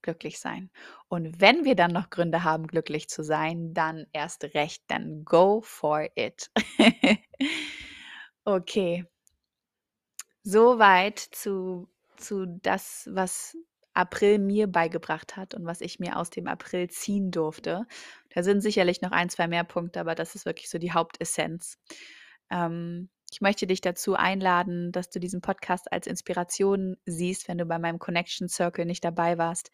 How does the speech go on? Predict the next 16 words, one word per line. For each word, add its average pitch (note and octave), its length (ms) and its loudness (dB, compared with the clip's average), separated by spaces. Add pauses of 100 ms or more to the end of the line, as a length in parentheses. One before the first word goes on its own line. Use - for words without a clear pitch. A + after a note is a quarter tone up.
(840)
zu - 180 -2
reflektieren, F#3 640 0
was E3+ 220 -6
hat E3+ 180 -8
dir G3+ 320 0
der F#3 180 0
April - 360 0
beigebracht, D#3+ 760 -4
was - 300 -8
durftest - 400 -6
du F#3+ 40 -2
die F3+ 100 -2
letzten E3 380 -4
vier E3 200 -6
Wochen D#3+ 240 -2
lernen D#3+ 520 -4